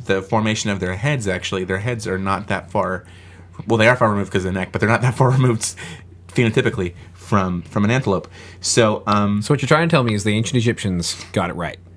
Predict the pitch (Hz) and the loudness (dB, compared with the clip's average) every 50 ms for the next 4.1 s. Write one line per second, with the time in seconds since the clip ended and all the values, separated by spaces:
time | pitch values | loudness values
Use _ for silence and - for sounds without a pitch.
0 | - - - - - - 117 113 - - - - - - 104 110 113 101 95 - | -20 -20 -20 -4 0 2 2 2 0 -2 -4 -4 -4 -4 0 2 2 2 2 0
1 | - 117 127 - 147 170 160 - - 147 185 185 165 170 - - 185 151 151 - | 0 2 4 6 6 4 4 6 4 6 6 6 4 2 2 2 2 2 4 2
2 | 160 143 - 131 120 117 110 - - 113 107 - - 101 104 101 - 120 113 - | 2 2 2 2 0 0 0 0 0 0 0 0 -2 -2 0 0 0 -2 0 0
3 | 123 127 110 101 98 92 92 90 82 87 90 90 90 90 87 87 87 85 - 98 | 0 2 2 2 0 0 -2 -2 -2 -2 -4 -2 -2 -4 -4 -4 -6 -2 -2 -2
4 | 92 - | -2 -2